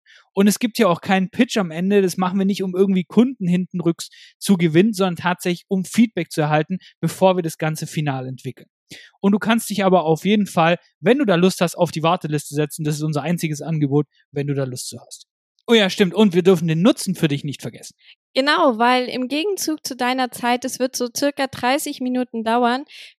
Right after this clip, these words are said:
Speaker 2: bieten wir dir von uns persönlich ein Conversion Profiling von deiner Webseite, deiner Landingpage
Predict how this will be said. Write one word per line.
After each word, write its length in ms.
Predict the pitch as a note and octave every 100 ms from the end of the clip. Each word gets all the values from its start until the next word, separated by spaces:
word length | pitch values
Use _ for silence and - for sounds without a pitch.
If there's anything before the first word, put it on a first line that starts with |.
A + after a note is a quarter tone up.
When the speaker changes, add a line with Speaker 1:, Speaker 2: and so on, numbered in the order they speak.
| -
Speaker 2:
bieten 360 | D#4 F#4 E4
wir 100 | C#4+
dir 180 | C4+ C#4
von 200 | C#4 B3+
uns 340 | A#3 C4 E4+ -
persönlich 720 | C#4 C4+ C4 C#4 C#4 C#4 -
ein 180 | A#3+ B3
Conversion 640 | - A3+ A3 B3+ C4 B3+
Profiling 720 | - A3+ A#3+ B3 B3 A#3+ B3
von 320 | A#3+ - C#4 D4+
deiner 280 | D4 C#4
Webseite, 640 | A3+ A3+ - - A#3 A#3 A#3+
deiner 280 | B3 C#4 C#4+
Landingpage 720 | B3 A#3 B3 B3+ B3 A#3+ -